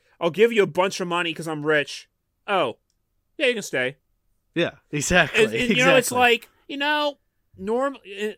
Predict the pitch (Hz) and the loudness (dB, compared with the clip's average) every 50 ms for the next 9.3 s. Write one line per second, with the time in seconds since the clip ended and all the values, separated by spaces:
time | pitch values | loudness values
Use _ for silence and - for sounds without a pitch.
0 | _ _ _ _ _ _ - 226 214 196 233 - 247 277 330 403 359 277 240 247 | _ _ _ _ _ _ -14 -10 -6 -6 -2 2 2 2 2 2 0 -2 -2 -2
1 | 247 240 220 196 220 226 202 196 208 196 196 - - - 151 143 156 202 254 285 | 0 0 0 2 2 2 2 2 2 0 0 -2 -6 -12 -8 -2 -2 0 0 -2
2 | 285 262 226 226 233 226 208 190 185 - _ - 170 180 185 190 202 190 170 165 | -2 -4 -4 -2 0 0 0 -2 -2 -6 _ -2 2 4 4 4 4 4 0 -2
3 | 165 156 156 - - 175 165 160 160 156 147 143 151 151 147 143 147 147 143 135 | -4 -6 -6 -2 2 4 4 6 6 4 2 2 2 0 -2 -2 -4 -6 -6 -6
4 | 127 - - 170 151 - 156 143 135 127 143 143 139 139 127 - 143 127 123 120 | -8 -8 -10 -10 -8 -6 -6 -6 -6 -6 -6 -8 -8 -8 -10 -10 -8 -6 -6 -4
5 | 113 107 107 110 127 143 - - _ _ _ _ _ _ _ _ _ _ 135 139 | -4 -4 -6 -8 -10 -14 -18 -20 _ _ _ _ _ _ _ _ _ _ -14 -12
6 | 131 123 139 123 104 - _ _ _ - 220 247 285 311 269 269 277 254 247 240 | -10 -10 -10 -10 -12 -14 _ _ _ -6 -2 -2 0 -2 -2 0 0 2 2 2
7 | 240 226 190 202 233 247 240 233 - - 233 240 233 202 208 208 - - 180 202 | 2 0 -2 -4 -6 -6 -6 -6 -6 -4 -2 -2 -2 -2 -4 -6 -6 -4 -4 -4
8 | 208 190 208 196 185 165 170 170 175 170 - 160 139 135 - 147 127 127 127 - | -4 -4 -6 -8 -8 -4 0 2 2 2 2 -2 -10 -10 -8 -6 -6 -6 -6 -6
9 | - 156 147 143 139 - | -6 -4 -2 -2 -4 -6